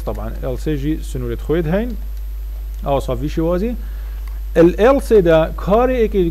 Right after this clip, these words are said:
هەکوتی دێ ئەنجام دەی. ناچێ بێت مؤەشرێتە هەر سەر وێ فەراغی بڕاوەستیدن. لازمە ستێپەکێ بشتە پێش. بشتە حرفا دیفرا-، ئیدەن دیجارەکە دی بژمێ دێ ئای plus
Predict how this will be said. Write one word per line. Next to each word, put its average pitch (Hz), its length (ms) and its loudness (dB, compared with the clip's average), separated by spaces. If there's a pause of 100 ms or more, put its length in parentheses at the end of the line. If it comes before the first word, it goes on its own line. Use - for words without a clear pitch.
(120)
هەکوتی 143 300 -2
دێ 127 100 -2
ئەنجام 113 360 -2
دەی. 107 140 0 (360)
ناچێ 220 380 2
بێت 165 180 4
مؤەشرێتە 175 500 0 (120)
هەر 208 140 4 (260)
سەر 220 200 4 (180)
وێ 190 200 6
فەراغی 147 400 2
بڕاوەستیدن. 98 600 -4 (120)
لازمە 185 380 4 (280)
ستێپەکێ 185 480 0
بشتە 127 280 -4
پێش. 90 180 -4 (240)
بشتە - 280 -4
حرفا 131 320 -2
دیفرا-، 110 340 -6
ئیدەن 127 220 -6
دیجارەکە 131 340 -4
دی 120 80 -6
بژمێ 135 200 -6
دێ 160 120 -8
ئای 120 300 -4
plus 101 200 -8